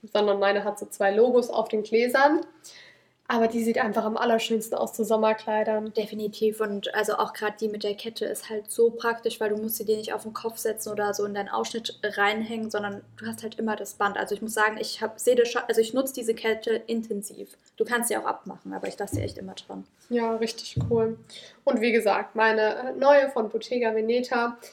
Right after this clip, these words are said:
Speaker 1: finde ich richtig gut.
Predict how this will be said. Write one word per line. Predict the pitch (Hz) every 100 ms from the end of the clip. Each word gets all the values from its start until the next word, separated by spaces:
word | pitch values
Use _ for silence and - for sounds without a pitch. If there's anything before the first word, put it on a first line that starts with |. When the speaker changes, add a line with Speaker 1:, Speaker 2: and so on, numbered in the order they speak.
| _
Speaker 1:
finde | - 247 214 208
ich | 208 - _ -
richtig | 226 262 254 262 - - _ _
gut. | - 262 269 254 -